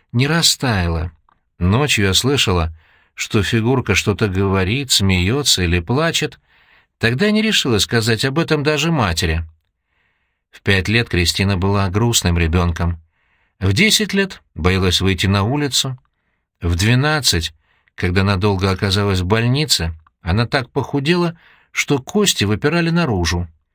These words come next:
Потом дело вроде как пошло на поправку, а в пятнадцать лет её жизнь вновь наполнилась тоской и печалью. Она не позволяла себе радоваться,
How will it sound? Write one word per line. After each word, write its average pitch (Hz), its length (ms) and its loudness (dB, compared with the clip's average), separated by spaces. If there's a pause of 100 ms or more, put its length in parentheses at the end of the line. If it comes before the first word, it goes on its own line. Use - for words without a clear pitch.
(380)
Потом 226 340 -2
дело 202 240 0
вроде 180 260 0
как 175 200 -4
пошло 180 300 0
на 180 120 0
поправку, 180 640 -2 (640)
а 90 160 0
в - 100 -10
пятнадцать 156 680 -2
лет 156 320 -2 (280)
её 90 240 2
жизнь 110 380 2
вновь 107 280 0
наполнилась 110 580 0
тоской 120 400 0
и - 20 -2
печалью. 127 640 -2 (720)
Она 120 260 0
не 147 140 -2
позволяла 135 640 0
себе 98 320 0
радоваться, 127 800 -2